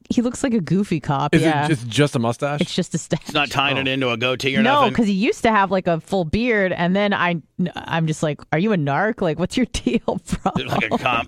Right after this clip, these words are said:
Speaker 1: <laughs>
Speaker 3: Is, what does, uh, Reagan think about it? Does she
Speaker 1: I
Speaker 3: think
Speaker 1: didn't
Speaker 3: it's
Speaker 1: ask her, but I just noted, I had, hadn't
Speaker 3: You think
Speaker 1: seen
Speaker 3: she
Speaker 1: him.
Speaker 3: sits on that fucking thing? You know, you think she sits on it and likes it?
Speaker 1: Uh, probably.
Speaker 3: Yeah.
Speaker 1: But it just threw me off yesterday. I'm like,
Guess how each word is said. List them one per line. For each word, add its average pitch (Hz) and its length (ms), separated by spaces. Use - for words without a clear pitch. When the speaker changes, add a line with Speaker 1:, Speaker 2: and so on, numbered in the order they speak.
Speaker 1:
<laughs> - 840
Speaker 3:
Is, 120 200
what 123 220
does, 117 260
uh, 101 180
Reagan 113 300
think 98 160
about 85 240
it? - 120
Does 90 100
she 110 100
Speaker 1:
I 202 100
Speaker 3:
think - 40
Speaker 1:
didn't 254 180
Speaker 3:
it's 208 40
Speaker 1:
ask 277 280
her, 196 100
but 175 140
I 196 100
just 196 220
noted, 190 320
I 185 140
had, 180 240
hadn't 190 260
Speaker 3:
You 185 60
think 131 160
Speaker 1:
seen 196 40
Speaker 3:
she 208 80
Speaker 1:
him. 170 100
Speaker 3:
sits 139 160
on 127 120
that 117 200
fucking 123 300
thing? 117 320
You 120 120
know, 95 40
you 90 60
think 117 200
she 117 120
sits 120 260
on 120 160
it 127 60
and 123 80
likes 113 260
it? 139 160
Speaker 1:
Uh, 123 100
probably. 175 720
Speaker 3:
Yeah. 90 280
Speaker 1:
But 151 140
it 147 40
just - 180
threw 175 160
me 160 140
off 160 180
yesterday. 123 560
I'm - 60
like, 139 160